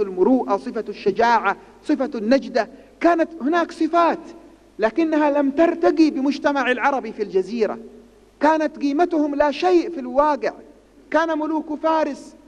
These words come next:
وكان ملوك الروم وكان الملوك الذين يحيطون بهم يستخدمونهم، فكانوا أعرابا في صحراء الجزيرة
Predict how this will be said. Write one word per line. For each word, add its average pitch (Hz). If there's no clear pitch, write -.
وكان 320
ملوك 302
الروم 311
وكان 330
الملوك 339
الذين 294
يحيطون 294
بهم 311
يستخدمونهم، 311
فكانوا 311
أعرابا 311
في 285
صحراء 294
الجزيرة 262